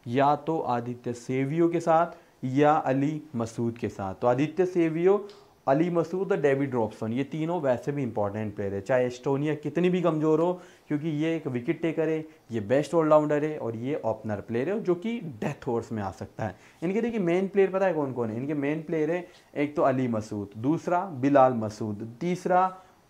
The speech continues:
अ, डेविड रॉबसन, चौथा, अ, उसकी आदित्य सेवियो और बेन जोनस। ये पांच मोस्ट इंपॉर्टेंट प्लेयर है इस टीम के। बाकी और भी है, जैसे बिलाल, अ, ये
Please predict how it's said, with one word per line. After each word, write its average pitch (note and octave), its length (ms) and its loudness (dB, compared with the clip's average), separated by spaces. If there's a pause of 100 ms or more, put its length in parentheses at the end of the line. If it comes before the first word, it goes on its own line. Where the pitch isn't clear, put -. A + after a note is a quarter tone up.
(100)
अ, C#3 440 6
डेविड C#3+ 460 2
रॉबसन, A2+ 580 0
चौथा, E3+ 600 2 (220)
अ, B2+ 300 8
उसकी - 280 -8
आदित्य D3+ 380 2
सेवियो A2+ 420 -2
और C3+ 320 0 (100)
बेन C3+ 240 0
जोनस। A2 360 -4
ये F3+ 60 2
पांच F3 560 4
मोस्ट C#3+ 380 2
इंपॉर्टेंट C3 440 0
प्लेयर D3 180 0
है D3+ 80 0
इस - 140 -8
टीम A2 200 -4
के। F#2+ 180 -6 (400)
बाकी C3+ 220 2
और F3 240 8
भी G3+ 140 0
है, F#3+ 100 0
जैसे D#3+ 220 -2
बिलाल, C#3+ 360 4
अ, C3+ 460 4
ये C3 360 0